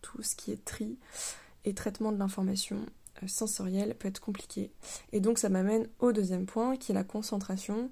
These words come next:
Donc en fait, ça re-, ça rejoint ça, c'est vraiment, quand on est en groupe, tout ça, ben, on va vite être dispersé dans son environnement, à cause de, du côté sensoriel, mais pas que. Ça peut être aussi parce que, bah, quand on nous parle, en fait, quand on discute avec des gens,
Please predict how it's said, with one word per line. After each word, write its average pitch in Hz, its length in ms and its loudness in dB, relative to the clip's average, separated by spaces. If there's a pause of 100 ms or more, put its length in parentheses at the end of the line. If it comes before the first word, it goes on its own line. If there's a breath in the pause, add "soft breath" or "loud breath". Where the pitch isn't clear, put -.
(460 loud breath)
Donc 190 200 0 (460)
en - 40 -16
fait, 214 180 2
ça 190 120 4
re-, 185 240 2
ça - 140 0
rejoint 185 300 2
ça, 226 240 6
c'est 220 140 2
vraiment, 196 420 2 (540 loud breath)
quand 190 260 -2
on 190 80 4
est 196 140 4
en 190 100 2
groupe, 196 320 -2
tout 196 140 -6
ça, 220 240 4
ben, 190 160 2
on 180 40 -2
va 185 120 0
vite 196 240 -4
être 180 160 -2
dispersé 190 500 -2
dans 196 120 2
son 190 160 -4
environnement, 185 540 0 (600)
à 190 120 -2
cause 190 320 -2
de, 185 240 -4 (380)
du - 100 -12
côté 190 220 -4
sensoriel, 202 500 0
mais 190 120 2
pas 190 140 -4
que. 240 280 -2 (460 loud breath)
Ça - 180 -2
peut 202 120 0
être 202 200 -2
aussi 220 340 4
parce 190 360 0
que, - 100 -4
bah, 185 160 0
quand 185 260 -4
on 190 40 2
nous 180 180 0 (840)
parle, 220 280 6
en 185 40 -4
fait, 190 200 -4
quand - 240 -12
on 190 40 -8
discute - 280 0
avec 180 140 0
des 185 140 2
gens, 214 240 2